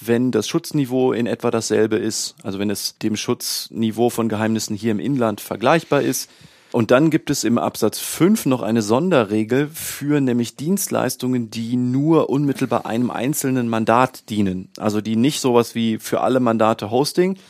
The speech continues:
sondern die ganz konkret ein einzelnes Mandat betreffen. Das darf ich nur jemand anderen machen lassen, auch einen I-T-Dienstleister zum Beispiel,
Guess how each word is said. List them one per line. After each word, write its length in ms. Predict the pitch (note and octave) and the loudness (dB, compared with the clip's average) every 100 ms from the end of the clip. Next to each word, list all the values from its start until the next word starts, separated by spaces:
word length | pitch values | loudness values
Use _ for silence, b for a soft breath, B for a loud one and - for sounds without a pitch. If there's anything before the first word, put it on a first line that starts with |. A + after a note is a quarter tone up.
| b | b
sondern 200 | A#2+ A2+ | -2 -2
die 100 | A2 | 2
ganz 220 | B2+ D#3+ | 0 0
konkret 420 | - C3 - A#2 | -2 -2 -2 -4
ein 120 | G2+ G2+ | -2 -4
einzelnes 540 | A#2+ D#3+ D3+ C3+ - | -4 -4 -2 -4 -2
Mandat 360 | A2 G2+ C3+ - | -2 0 -2 -4
betreffen. 480 | D3+ C#3+ C3 C3 b b b _ | -2 -2 -2 -4 b b b _
Das 260 | B2+ C3 - | 2 2 4
darf 360 | B2 C3 C#3 | 4 4 0
ich 240 | C3+ - - | -8 -8 -10
nur 520 | A#2+ A#2+ C3+ F3 G3 | -4 0 0 2 2
jemand 420 | C3+ A2+ B2 G#2 | 2 0 0 0
anderen 420 | E2+ A2 G#2 G#2+ G2+ | 0 0 0 0 0
machen 240 | G2 G#2 | -2 -2
lassen, 320 | G2+ A#2+ D3+ | -2 -2 -4
auch 180 | G#2 G2 | -6 -4
einen 160 | G2+ G2 | -6 -6
I-T-Dienstleister 1000 | F#2+ - A2 A2 A2 A2 - G2+ G#2 G#2+ | -8 -8 -10 -8 -6 -6 -2 -2 -2 -6
zum 180 | A2+ | -4
Beispiel, 400 | G2+ G#2 - B2 | -4 -4 -4 -4